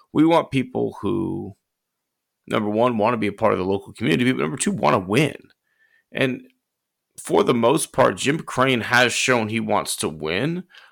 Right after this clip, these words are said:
but he's, I'm not gonna say done it on the cheap, 'cause he's went out and he's got guys, but he's also let a lot of talent walk.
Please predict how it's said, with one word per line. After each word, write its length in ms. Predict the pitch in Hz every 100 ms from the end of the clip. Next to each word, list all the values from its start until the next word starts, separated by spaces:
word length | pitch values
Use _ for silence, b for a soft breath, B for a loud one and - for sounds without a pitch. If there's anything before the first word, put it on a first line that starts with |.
| b
but 160 | 131 135
he's, 360 | 139 139 - _ _ _ _ _ _ _ _ -
I'm 60 |
not 140 | 110 220
gonna 100 | -
say 180 | 143 117
done 220 | 131 123
it 20 |
on 80 | 113
the 80 | 87
cheap, 380 | - - 131
'cause 100 | 135
he's 160 | 127 120
went 180 | 139 135
out 120 | 131
and 80 | 117
he's 160 | 113
got 340 | - 113 - - _ _ _ -
guys, 380 | 127 131 107
but 120 | - 127
he's 160 | 135
also 260 | 196 226 220
let 220 | 147 127
a 60 | 123
lot 320 | 95 85 101
of 100 | 110
talent 460 | - 98 98 90
walk. 500 | 92 95 - - -